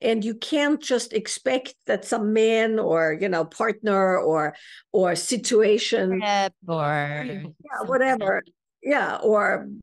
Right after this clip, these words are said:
Speaker 1: strong
Speaker 2: Mm.
Speaker 1: vibrator or whatever, right?
Speaker 2: <laughs>
Speaker 1: Uh, somehow magically gets you there and keeps you there. Yeah, you can have state experiences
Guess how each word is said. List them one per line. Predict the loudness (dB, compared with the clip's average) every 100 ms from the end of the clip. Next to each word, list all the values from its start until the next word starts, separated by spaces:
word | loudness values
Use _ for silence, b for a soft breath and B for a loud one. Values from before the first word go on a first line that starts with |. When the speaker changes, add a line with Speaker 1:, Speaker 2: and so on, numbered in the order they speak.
| -14 -10
Speaker 1:
strong | -8 -2 0 2 2
Speaker 2:
Mm. |
Speaker 1:
vibrator | 2 0 2 2 2 2 2 2
or | 2
whatever, | 2 2 2 0 0 -2 0
right? | 0 0 -4
Speaker 2:
<laughs> | B -14 -12 -6 -2
Speaker 1:
Uh, | 0 -2 -6 _ _ _ -6
somehow | -2 0 2 2 2 0 -2
magically | -2 0 -2 -4 -4 -6
gets | -2 -2 -2 -6
you | 0
there | 2 2
and | -2 -4
keeps | -4 -4 -4 -6
you |
there. | -4 -4 -4 -4
Yeah, | -2 0
you | -2
can | -4 -4 -4
have | -4 -4
state | -8 -2 -2 0
experiences | -6 -8 -2 0 0 -2 -4 -6